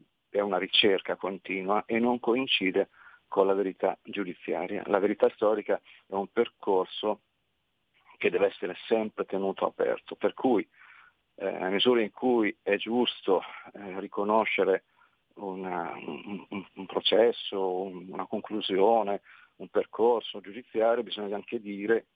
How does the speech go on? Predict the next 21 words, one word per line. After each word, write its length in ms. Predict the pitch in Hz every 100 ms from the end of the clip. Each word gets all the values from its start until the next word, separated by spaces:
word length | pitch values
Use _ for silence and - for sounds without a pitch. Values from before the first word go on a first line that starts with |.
| _ _
che, 440 | - 104 110 107 _ _ -
eh, 520 | 101 98 95 95 92
la 100 | 101
ricerca 640 | 107 - 95 92 - 107 - _ _ _
deve 300 | 101 101 98
continuare, 480 | 98 - 101 90
nella 220 | 104 123 147
misura 280 | 143 156
in 140 | 147 135
cui 540 | - 104 90 101 131 _ _ _ - _ _ _
di 160 | 107 127
questo 680 | 123 110 110 - 120 127 123 - - -
si 120 | 117
parla 340 | - 113 107
ai 80 | 92
giovani, 520 | 85 110 98 90 90 - - _
perché 280 | - - 98
questo 280 | - 95 92
è 20 |
il 80 | 90
punto. 460 | - 80 - -